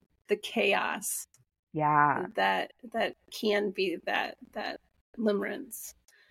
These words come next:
Speaker 1: Okay, so where does Aubrey and Michelle come together in this? So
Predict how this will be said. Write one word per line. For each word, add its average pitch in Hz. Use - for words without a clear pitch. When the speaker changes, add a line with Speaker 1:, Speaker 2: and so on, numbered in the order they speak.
Speaker 1:
Okay, 233
so 226
where 247
does 240
Aubrey 214
and 214
Michelle -
come 208
together -
in -
this? -
So -